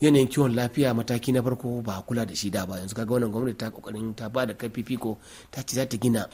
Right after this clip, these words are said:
ƙananan wayannan asibitoci wanda mataki na farko shaka tafi kenan irin na primary health care namu, za a gyara dubu goma a cikin shekara uku. A nuna mana cewa lallai wannan minista mai inganci, mai tunani da wannan gwamnati na Buhari mai, mai, na canji ya na da amfani, sai aka kira mu meeting har an zazzabi ɗaɗɗaya a kowane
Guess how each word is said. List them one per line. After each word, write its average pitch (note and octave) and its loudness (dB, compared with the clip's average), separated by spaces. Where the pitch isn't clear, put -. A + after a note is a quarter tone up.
ƙananan C3+ 4
wayannan A#2 0
asibitoci B2 -2
wanda A#2+ 2
mataki A#2 -4
na B2 0
farko A#2+ -4
shaka C#3+ 0
tafi A2 -4
kenan A#2 -2
irin A#2 -4
na A#2+ -2
primary B2 0
health A2+ -2
care A2 -2
namu, C3 0
za D#3+ 2
a D3 2
gyara D3 4
dubu C3+ -4
goma C3 0
a G2 -6
cikin C#3+ -2
shekara G#2+ -6
uku. F#2 -14
A C#3+ 0
nuna G3 6
mana E3+ 4
cewa C#3+ -2
lallai D3+ 0
wannan D#3 0
minista B2 -6
mai G#2 -2
inganci, A#2+ 2
mai G#2 4
tunani G#2+ 2
da A2 2
wannan A#2 4
gwamnati G#2+ 0
na G2 0
Buhari G#2 0
mai, F#2+ -4
mai, F2+ -12
na A2 -4
canji A2 2
ya G#2+ 0
na G2+ -4
da F2 -8
amfani, G2 -6
sai - -12
aka A2+ -8
kira A#2 0
mu G#2 2
meeting G#2 0
har G#2 -4
an C3 2
zazzabi G2+ -4
ɗaɗɗaya C3+ 2
a A#2 0
kowane A#2 4